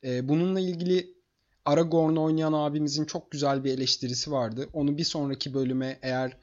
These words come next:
e, söz gelirse daha doğru cümlelerle tercüme ederim in-, dinleyicilere. Ama bu sinemaya C G I ve tekniklerin bu kadar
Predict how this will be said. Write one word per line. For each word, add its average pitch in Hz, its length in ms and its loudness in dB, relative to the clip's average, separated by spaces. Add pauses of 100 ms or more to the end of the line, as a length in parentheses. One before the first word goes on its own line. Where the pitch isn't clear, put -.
(300)
e, 113 240 -4
söz 127 300 -2
gelirse 131 600 -2 (420)
daha 139 380 0 (180)
doğru 139 300 2
cümlelerle 120 720 0 (400)
tercüme 120 460 -2
ederim 110 440 -6 (120)
in-, 120 320 -8
dinleyicilere. 117 840 -2 (440)
Ama 202 360 2
bu 180 280 -2 (340)
sinemaya 165 640 0
C 147 220 -4
G 139 260 0
I 175 280 4
ve 147 220 0
tekniklerin 139 800 -2
bu 156 100 -6
kadar 143 360 0